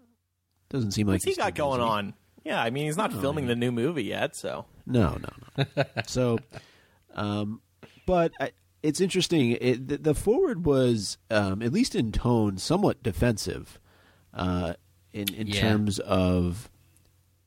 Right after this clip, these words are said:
Speaker 1: really
Speaker 2: Yeah.
Speaker 1: the, the book that has been published, um, about him, much along the lines of, of what Andrew was talking about earlier with the life and lies of, of Albus Dumbledore. You have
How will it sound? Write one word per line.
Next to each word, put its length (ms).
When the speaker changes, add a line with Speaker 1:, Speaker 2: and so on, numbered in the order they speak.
Speaker 1:
really 460
Speaker 2:
Yeah. 40
Speaker 1:
the, 640
the 380
book 560
that 320
has 140
been 220
published, 680
um, 500
about 520
him, 460
much 560
along 280
the 80
lines 340
of, 240
of 160
what 160
Andrew 300
was 140
talking 260
about 200
earlier 360
with 120
the 80
life 260
and 100
lies 340
of, 260
of 160
Albus 360
Dumbledore. 500
You 140
have 480